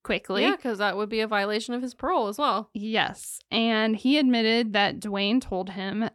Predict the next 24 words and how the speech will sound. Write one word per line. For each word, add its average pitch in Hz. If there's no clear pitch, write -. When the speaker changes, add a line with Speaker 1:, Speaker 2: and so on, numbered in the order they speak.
Speaker 1:
that 185
he 214
killed 247
Jimmy 202
because 196
he 196
had 196
to 196
stand 240
up -
for -
Carla. -
So, -
on 214
March 208
twenty-sixth, 214
twenty 202
thirteen, 202
just 196
a 202
little 208
over 208
a 208
month 180